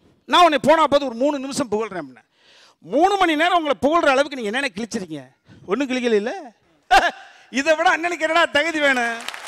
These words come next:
அப்படின்னு ஒரு தன்னம்பிக்கை, ஒரு நகைச்சுவை கோணத்துல நம்ம சொல்லியிருக்கோம். அந்த வகையிலே உங்களால் உருவாக்கப்பட்ட, உங்களால் நாங்க பார்க்கப்பட்டு தான் இந்த இடத்துல உட்கார்ந்துருக்கிறோம்.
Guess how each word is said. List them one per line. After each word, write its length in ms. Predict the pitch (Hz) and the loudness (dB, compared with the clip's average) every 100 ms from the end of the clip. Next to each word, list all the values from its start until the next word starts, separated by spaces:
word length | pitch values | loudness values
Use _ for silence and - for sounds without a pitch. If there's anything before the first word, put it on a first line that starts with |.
| - | -8
அப்படின்னு 400 | 175 220 - 226 | -2 0 0 0
ஒரு 160 | 277 285 - | 0 0 -2
தன்னம்பிக்கை, 560 | 247 339 339 262 220 | -6 -4 -6 -2 -2
ஒரு 180 | 311 262 | 0 0
நகைச்சுவை 460 | 190 202 294 269 233 | -2 -6 -2 -2 0
கோணத்துல 100 | 196 | -2
நம்ம 20 | 196 | -2
சொல்லியிருக்கோம். 1000 | 202 180 175 - - - - - - 196 | -6 -6 -8 -8 -10 -10 -10 -10 -6 -2
அந்த 180 | 254 254 | 2 4
வகையிலே 540 | 226 285 269 240 262 - - - - - | 6 6 6 4 4 -2 -12 -16 -18 -10
உங்களால் 420 | 196 247 269 277 | -2 4 6 6
உருவாக்கப்பட்ட, 880 | 277 247 262 254 247 214 220 240 220 - _ | 6 4 4 4 0 -6 -4 -4 -4 -10 _
உங்களால் 380 | - 190 240 254 | -6 2 4 4
நாங்க 220 | 240 233 165 | 0 -2 2
பார்க்கப்பட்டு 400 | 220 254 214 208 | 2 2 -2 -2
தான் 160 | 208 | -2
இந்த 140 | 247 214 | -2 -4
இடத்துல 40 | |
உட்கார்ந்துருக்கிறோம். 760 | 202 202 185 208 190 170 220 | -6 -10 -8 -8 -8 -6 -6